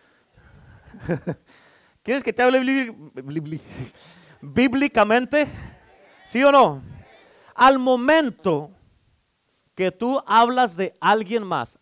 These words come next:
en ese momento, en Romanos dice la palabra de Dios, al momento que tú estás hablando de alguien más, juzgando a alguien más, en ese momento la Biblia dice que tú eres igual o peor que el que está haciendo algo. ¿Por qué? Porque ya estás juzgando.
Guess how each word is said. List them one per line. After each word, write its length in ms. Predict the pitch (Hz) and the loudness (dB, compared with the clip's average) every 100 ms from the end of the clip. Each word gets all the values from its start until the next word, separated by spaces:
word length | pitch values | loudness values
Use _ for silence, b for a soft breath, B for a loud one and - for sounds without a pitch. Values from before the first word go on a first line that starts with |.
| - | -12
en 180 | 143 180 | -10 -10
ese 220 | - 226 | -10 -10
momento, 480 | 185 139 120 - 110 | -10 -10 -12 -12 -16
en 100 | 107 | -14
Romanos 480 | 110 123 190 202 | -10 -8 -8 -10
dice 220 | 156 143 151 | -12 -12 -12
la 140 | 143 | -10
palabra 340 | 113 120 131 | -6 -4 -4
de 100 | 120 | -8
Dios, 360 | 104 101 98 _ b b b b b | -10 -14 -18 _ b b b b b
al 120 | 135 | -12
momento 380 | 123 135 185 208 | -10 -10 -10 -10
que 100 | 165 | -10
tú 100 | 180 | -12
estás 260 | - 170 160 | -12 -8 -8
hablando 300 | 135 147 147 | -6 -6 -4
de 40 | |
alguien 180 | 143 135 | -6 -8
más, 160 | 123 | -10
juzgando 520 | - 113 110 123 160 170 | -14 -18 -10 -8 -8 -10
a 20 | |
alguien 200 | 160 127 | -12 -12
más, 240 | 127 - b b | -14 -16 b b
en 160 | 120 127 | -12 -12
ese 180 | - | -10
momento 360 | 170 135 139 127 | -12 -10 -12 -10
la 120 | 117 | -10
Biblia 320 | 117 160 151 | -8 -8 -6
dice 300 | 135 131 135 b b b _ | -8 -10 -14 b b b _
que 140 | 120 | -12
tú 520 | - _ 220 247 151 _ _ _ _ | -12 _ -10 -10 -12 _ _ _ _
eres 280 | 131 139 - | -10 -10 -12
igual 320 | 104 139 147 - | -10 -8 -8 -14
o 80 | |
peor 340 | 101 117 113 107 | -18 -10 -10 -10
que 100 | 104 | -18
el 80 | - | -18
que 80 | |
está 180 | - - | -18 -18
haciendo 320 | 90 98 92 | -18 -20 -18
algo. 160 | 92 95 | -20 -12
¿Por 180 | 131 - | -12 -6
qué? 160 | 180 | -8
Porque 260 | 180 143 123 | -6 -10 -8
ya 100 | 120 | -10
estás 260 | - 127 - | -8 -12 -12
juzgando. 680 | 123 98 107 101 104 120 | -20 -16 -16 -16 -20 -20